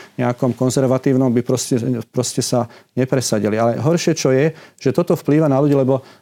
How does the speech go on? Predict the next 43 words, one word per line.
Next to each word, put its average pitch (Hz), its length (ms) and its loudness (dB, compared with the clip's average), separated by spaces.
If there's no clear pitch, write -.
my 180 80 0
sme 180 160 2
politický 143 500 0
národ, 117 480 2
my 135 80 2
sa 127 140 -2
zúčastňujeme 127 500 0
volieb, 143 380 2
stále 117 260 0
diskutujeme, 127 540 0
máme 120 240 2
veľa 117 240 0
médií, 127 400 2
čiže 123 240 -2
nás 127 240 -2
politika 127 400 0
ešte 120 240 0
zaujíma. 127 640 2
A 120 320 0
to - 160 -2
je 165 80 2
vlastne 147 320 0
riziko, 139 400 0
že 131 400 0
pre 127 180 0
voličov 139 560 2
a 123 60 2
ľudí, 131 260 2
ktorí 127 220 2
by 123 100 2
sa 123 160 -2
chceli 208 320 2
zúčastňovať 120 560 0
na 117 140 0
politickom 123 580 0
a 113 60 0
občianskom 131 420 -2
živote, 131 320 0
je 131 120 0
to 120 120 0
veľmi 143 240 2
zlý 147 220 2
príklad. 139 560 -2